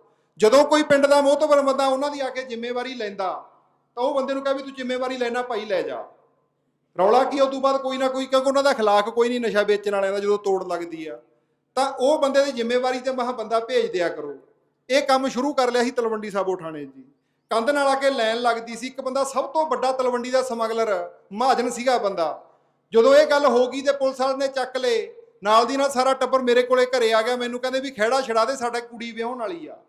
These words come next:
ਮੈਂ ਕਿਹਾ, "ਲੋਕਾਂ ਦੇ ਪੁੱਤ ਵੀ ਤੁਸੀਂ ਮਾਰਦੇ ਹੋ।" ਉਹ ਕਹਿੰਦੇ, "ਅਸੀਂ ਅੱਜ ਤੋਂ ਬਾਅਦ ਜੇ ਫੜੇ ਗਏ," ਕਹਿੰਦੇ, "ਵੀ ਅਸੀਂ ਤੈਨੂੰ ਉਹ ਕਰਦੇ ਹਾਂ, ਮੁੜ ਕੇ ਤੇਰੇ ਕੋਲੇ ਆਉਂਦੇ ਨਹੀਂ।" ਤੇ ਇੰਨੇ ਕੁ ਸਟੈਪ ਦੇ ਨਾਲ ਸਭ ਤੋਂ ਵੱਡਾ ਤਲਵੰਡੀ ਦਾ ਸਮਗਲਰ ਮੁੜ ਕੇ ਚਿੱਟਾ ਵੇਚਣਾ ਛੱਡ ਗਿਆ ਸੀ।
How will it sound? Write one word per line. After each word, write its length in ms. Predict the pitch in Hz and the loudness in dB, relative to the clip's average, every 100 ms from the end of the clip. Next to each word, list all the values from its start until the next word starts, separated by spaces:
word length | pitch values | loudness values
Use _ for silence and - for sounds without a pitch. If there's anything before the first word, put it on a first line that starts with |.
| _ _ _ | _ _ _
ਮੈਂ 80 | 208 | -4
ਕਿਹਾ, 120 | 240 | -2
"ਲੋਕਾਂ 300 | 233 226 240 | 0 0 0
ਦੇ 80 | 254 | 0
ਪੁੱਤ 260 | 254 240 254 | 0 -2 -4
ਵੀ 120 | 262 | -6
ਤੁਸੀਂ 300 | 262 202 233 | -8 -12 -6
ਮਾਰਦੇ 420 | 226 196 180 170 | -2 -2 -4 -12
ਹੋ।" 100 | 160 _ _ _ _ | -14 _ _ _ _
ਉਹ 160 | 247 262 | 2 4
ਕਹਿੰਦੇ, 240 | 285 302 | 4 6
"ਅਸੀਂ 200 | 285 277 | 4 4
ਅੱਜ 140 | 269 254 | 2 2
ਤੋਂ 120 | 269 | 2
ਬਾਅਦ 180 | 277 285 | 4 4
ਜੇ 120 | 285 | 4
ਫੜੇ 340 | 277 226 254 262 | 2 4 6 6
ਗਏ," 400 | 233 208 160 - - _ _ | 2 0 -4 -12 -20 _ _
ਕਹਿੰਦੇ, 220 | 254 269 294 | 2 2 2
"ਵੀ 140 | 285 | 0
ਅਸੀਂ 180 | 277 277 | -2 -2
ਤੈਨੂੰ 200 | 277 269 | 0 2
ਉਹ 200 | 254 262 | 2 2
ਕਰਦੇ 240 | 247 247 | 0 0
ਹਾਂ, 80 | 277 | -2
ਮੁੜ 140 | 247 | -2
ਕੇ 140 | 247 254 | -2 -2
ਤੇਰੇ 220 | 254 254 | 0 -2
ਕੋਲੇ 260 | 247 240 233 | 0 -2 -2
ਆਉਂਦੇ 280 | 214 202 | -4 -6
ਨਹੀਂ।" 220 | 196 160 - _ _ _ _ _ | -8 -12 -18 _ _ _ _ _
ਤੇ 240 | 285 302 262 | -6 0 0
ਇੰਨੇ 220 | 262 285 | 4 4
ਕੁ 100 | 285 | 2
ਸਟੈਪ 320 | 277 269 262 | 2 2 4
ਦੇ 140 | 269 277 | 2 2
ਨਾਲ 240 | 269 269 | 2 2
ਸਭ 220 | 262 302 | 2 2
ਤੋਂ 160 | 320 311 | 6 6
ਵੱਡਾ 220 | 277 269 | 6 2
ਤਲਵੰਡੀ 360 | 262 254 247 247 | 2 -2 0 0
ਦਾ 120 | 262 | 0
ਸਮਗਲਰ 420 | 233 233 233 233 | 0 -2 0 0
ਮੁੜ 200 | 233 233 | 0 -2
ਕੇ 60 | 240 | -6
ਚਿੱਟਾ 300 | 233 226 220 | -6 -4 -2
ਵੇਚਣਾ 340 | 196 202 202 | -4 -6 -8
ਛੱਡ 200 | 170 160 | -8 -12
ਗਿਆ 200 | 147 143 | -12 -16
ਸੀ। 160 | - | -18